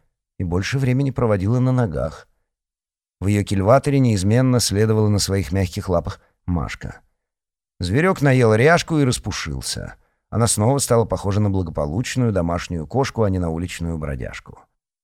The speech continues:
Благодарить за это нужно было соседку. Бычиха еще с того случая с селедкой прекрасно поняла, в какой ситуации находится Галина Александровна с внуком.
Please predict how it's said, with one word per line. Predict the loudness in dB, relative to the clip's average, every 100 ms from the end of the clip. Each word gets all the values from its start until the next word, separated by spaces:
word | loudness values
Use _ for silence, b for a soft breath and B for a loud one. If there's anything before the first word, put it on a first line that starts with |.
| _ _ _ _ _ _ _
Благодарить | -4 0 2 2 0
за | 2
это | 2 2
нужно | 2 2 2
было | 2
соседку. | 0 0 0 -2 -6 -10 -14 -16 _ _ _ _ _
Бычиха | -2 -2 0 0 2 0
еще | 0 0
с | 0
того | 2 2
случая | 0 0 0 0 0
с |
селедкой | 0 2 2 2 0 -2
прекрасно | 0 2 2 2
поняла, | 0 2 4 4
в | 2
какой | -4 -6 -6
ситуации | -4 2 2 2 0
находится | -2 -2 -4 -4
Галина | -4 -2 0
Александровна | -2 -2 -4 -2 -4 -4 -4
с | -4
внуком. | -6 -6 -8 -14 -14